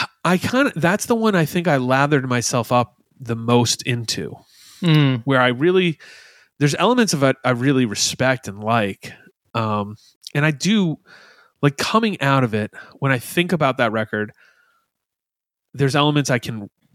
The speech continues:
Speaker 1: stand behind where I, I, I think what they were doing is cool. There's parts of it, but at the end of the day, when I'm going through for tracks,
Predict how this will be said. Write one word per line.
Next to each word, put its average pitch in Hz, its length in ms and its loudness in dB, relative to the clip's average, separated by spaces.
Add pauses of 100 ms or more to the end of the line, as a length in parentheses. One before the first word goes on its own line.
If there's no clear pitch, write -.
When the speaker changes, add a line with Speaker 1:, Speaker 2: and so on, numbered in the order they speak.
(100)
Speaker 1:
stand 127 380 0
behind 113 380 -2
where 107 140 -2
I, 98 220 -4
I, 107 200 -4
I 117 80 -4
think 123 260 -4
what 113 120 0
they 110 100 -2
were 104 80 -2
doing 151 300 4
is 143 120 0
cool. 131 460 4 (480)
There's 113 160 0
parts 139 360 0
of 123 80 0
it, 120 120 0 (340)
but 131 240 0 (140)
at 131 100 -2
the 135 140 4
end 156 100 2
of 143 60 2
the 127 60 2
day, 127 340 2
when 120 160 0
I'm 120 120 -2
going 127 280 0
through 123 200 -6
for 107 120 -8
tracks, - 720 -6